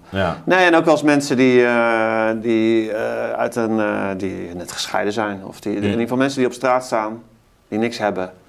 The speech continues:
Speaker 2: En ik denk dat, eh, wij willen geen hulpverleners zijn. Eh, we doen dit met een aantal gezinnen en een paar vrijgezellen. Samen hebben we een paar gastenkamers.
Speaker 1: Mhm.
Speaker 2: Wij willen geen hulpverleners
Speaker 1: Maar, maar je
Speaker 2: zijn,
Speaker 1: woont
Speaker 2: maar
Speaker 1: in
Speaker 2: we
Speaker 1: een
Speaker 2: willen
Speaker 1: woon-, woont in een groot pand?
Speaker 2: Ja,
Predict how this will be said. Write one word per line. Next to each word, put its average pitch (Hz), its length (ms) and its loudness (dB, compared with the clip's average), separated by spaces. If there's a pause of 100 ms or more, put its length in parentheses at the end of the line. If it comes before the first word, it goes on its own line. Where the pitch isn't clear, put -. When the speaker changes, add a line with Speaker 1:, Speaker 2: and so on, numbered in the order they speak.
(680)
Speaker 2:
En 104 340 -4
ik 107 180 -8
denk 120 320 -2 (220)
dat, - 360 -8 (140)
eh, 120 360 -2
wij 120 180 2
willen 120 160 2
geen 139 160 0
hulpverleners 143 600 2
zijn. 175 420 -2 (380)
Eh, 107 100 -8
we 113 60 -2
doen 123 140 0
dit 123 100 0
met 120 120 -2
een 127 60 -2
aantal 117 180 -8
gezinnen 135 460 -2
en 127 80 -6
een 117 80 -6
paar 117 160 -2
vrijgezellen. 123 600 -2
Samen 127 400 2
hebben 127 180 -6
we 120 60 -6
een 110 80 -6
paar 113 140 0
gastenkamers. 120 680 -8 (140)
Speaker 1:
Mhm. 87 140 -8 (1400)
Speaker 2:
Wij 110 120 0
willen 131 140 2
geen 147 140 0
hulpverleners 170 640 2
Speaker 1:
Maar, 123 80 2
maar - 0 -
je 180 60 6
Speaker 2:
zijn, 170 100 4
Speaker 1:
woont 170 80 4
Speaker 2:
maar 170 100 6
Speaker 1:
in 165 60 2
Speaker 2:
we 165 60 4
Speaker 1:
een - 60 4
Speaker 2:
willen 123 220 4
Speaker 1:
woon-, 123 120 -2
woont 127 160 2
in 127 100 -4
een 110 60 -6
groot 117 240 2
pand? - 440 -2
Speaker 2:
Ja, 147 220 0